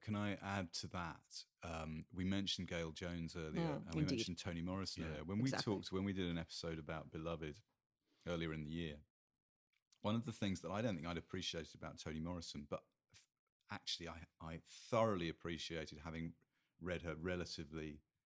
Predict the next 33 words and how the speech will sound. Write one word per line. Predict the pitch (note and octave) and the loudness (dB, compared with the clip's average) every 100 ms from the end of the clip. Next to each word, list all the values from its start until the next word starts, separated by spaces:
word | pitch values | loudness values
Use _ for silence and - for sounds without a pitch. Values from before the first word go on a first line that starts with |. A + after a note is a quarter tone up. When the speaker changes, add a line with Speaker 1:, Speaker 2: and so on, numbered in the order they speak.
| - | -2
Speaker 1:
recently | G2+ G2+ - - D#2+ D2 _ | 0 0 -2 -8 -12 -14 _
prior | - - G#2+ G2+ E2 | -10 -4 -2 -2 -6
to | - E2 | -8 -6
reading | E2+ D#2 D2+ | -4 -4 -6
Absalom, | C#2+ - D#2+ | -8 -8 -8
Absalom, | D#2 - - - _ _ _ _ _ _ _ - _ _ _ | -8 -10 -16 -18 _ _ _ _ _ _ _ -20 _ _ _
is | F#2 E2+ | -2 2
the | G#2 | 2
extent | - A#2 A2 | 2 2 2
to | - | 0
which | G2 - - | -2 -2 -2
Morrison's | G#2 G2 F#2+ - F2+ | 2 4 4 2 -2
project | - - E2+ F2+ C#2+ - - | -4 -4 0 0 -2 -8 -8
is | F2+ E2 - - _ _ _ _ _ _ _ _ _ _ - | -4 -2 -2 -6 _ _ _ _ _ _ _ _ _ _ -8
a | E2 | 0
literary | E2 F#2 F#2 - - E2 D2+ D2 C#2 | 2 4 2 0 -2 -2 -2 -2 -4
one. | D2 C#2+ - | -6 -6 -4
Speaker 2:
Indeed. | G3 E3 D#3 C#3+ C#3 - - | 2 2 2 -2 -4 -8 -8
Speaker 1:
Filling | - G#2+ G2 F2+ | 0 6 6 6
in | E2+ E2 | 4 2
the | D#2 | 0
gaps | C#2 F#2+ E2+ - - - - - - | -2 -2 0 -2 -10 -6 -4 -4 -6
Speaker 3:
Totally. | E2+ F2+ | -2 2
Speaker 1:
created | F2+ F2 - D2+ | 4 4 0 -2
by | C2+ D#2+ | 0 0
the | D#2 | 2
American | D#2+ E2 D#2 - D#2 D2 _ | 2 2 0 -4 -6 -8 _
canon | - - G#2+ - C#2+ D#2 | -6 -2 0 0 -4 -6
Speaker 2:
Exactly. | D#3+ - C3+ - D3 - | -6 -2 -4 -4 -8 -4
Speaker 1:
up | F2+ - | -4 -4
to | - | -2
that | E2 - - | -2 -2 -2
point, | B2+ F#2 | 0 0